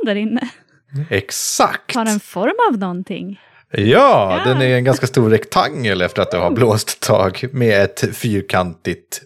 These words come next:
Speaker 2: mönster
Speaker 1: Ja,
Speaker 2: på.
Speaker 1: till slut så ligger den där på golvet och Stickan står med händerna ganska nöjt i sidorna så här
Speaker 2: Mm.
Speaker 1: och bara tittar på den.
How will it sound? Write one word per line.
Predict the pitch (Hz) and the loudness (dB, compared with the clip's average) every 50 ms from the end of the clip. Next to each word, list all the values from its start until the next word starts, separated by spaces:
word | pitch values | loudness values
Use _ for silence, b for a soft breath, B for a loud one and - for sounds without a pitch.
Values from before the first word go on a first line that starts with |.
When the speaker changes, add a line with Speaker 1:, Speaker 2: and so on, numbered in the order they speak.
| _ | _
Speaker 2:
mönster | - 117 139 156 220 196 - - - 220 | -6 -4 -2 -2 -2 -4 -6 -4 -2 -2
Speaker 1:
Ja, | 208 190 | -2 -2
Speaker 2:
på. | - - - - _ _ | -4 -8 -10 -12 _ _
Speaker 1:
till | - 269 269 | -8 -8 -8
slut | - - 302 320 311 302 302 - | -6 -4 -2 -2 -2 -2 -4 -6
så | - - 247 226 214 208 202 202 196 - - _ _ _ _ _ _ _ _ | -8 -6 -4 -4 -2 -4 -4 -6 -8 -12 -16 _ _ _ _ _ _ _ _
ligger | 220 226 262 277 262 233 220 | -2 0 0 0 0 -2 -2
den | 202 190 185 185 185 | -2 -2 -2 -4 -4
där | 180 180 170 170 180 | -4 -6 -6 -6 -8
på | - - | -10 -10
golvet | 185 - 240 226 190 101 113 190 - _ - _ | -6 -4 -4 -4 -4 -4 -6 -8 -10 _ -16 _
och | - 208 | -12 -12
Stickan | - - 233 - _ - 254 226 185 | -10 -10 -10 -8 _ -4 -4 -4 -4
står | - - - 220 202 180 135 113 - 208 214 247 - _ _ _ _ _ _ _ _ _ - | -8 -10 -8 -8 -6 -6 -6 -6 -8 -10 -12 -16 -20 _ _ _ _ _ _ _ _ _ -8
med | 214 208 190 190 | -6 -6 -4 -4
händerna | 208 220 208 196 185 185 180 185 | -4 -4 -6 -6 -6 -8 -8 -8
ganska | 180 185 196 202 - - 196 | -8 -6 -8 -8 -8 -8 -8
nöjt | 202 208 214 208 196 - - | -6 -4 -4 -6 -6 -10 -12
i | |
sidorna | - - 233 208 202 226 226 214 208 | -10 -8 -6 -6 -6 -6 -6 -6 -6
så | 190 - 135 | -6 -6 -6
här | 98 92 - - _ _ _ _ _ _ _ _ _ _ _ _ _ _ _ _ _ - | -6 -6 -8 -12 _ _ _ _ _ _ _ _ _ _ _ _ _ _ _ _ _ -8
Speaker 2:
Mm. | 110 101 107 120 | -4 -2 -2 -2
Speaker 1:
och | 160 180 | -2 -4
bara | 185 196 | -6 -6
tittar | - 226 - - - 226 | -8 -8 -10 -10 -12 -14
på | - - 180 | -12 -12 -12
den. | - - 190 | -12 -12 -14